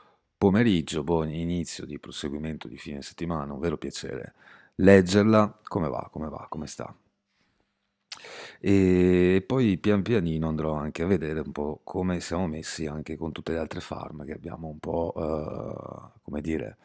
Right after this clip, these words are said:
ehm, non so, cioè,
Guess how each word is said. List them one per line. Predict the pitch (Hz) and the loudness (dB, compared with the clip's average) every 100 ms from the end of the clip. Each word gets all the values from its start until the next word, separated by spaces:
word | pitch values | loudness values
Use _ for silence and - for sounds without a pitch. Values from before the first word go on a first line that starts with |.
| - - - - - - - _ | -20 -20 -18 -16 -16 -18 -20 _
ehm, | - | -8
non | 52 60 - - - - - - - - - - - _ _ - | -6 -8 -10 -12 -12 -14 -18 -18 -18 -20 -20 -20 -20 _ _ -18
so, | - - - _ _ _ - _ _ - _ | -16 -16 -20 _ _ _ -20 _ _ -20 _
cioè, | - | -20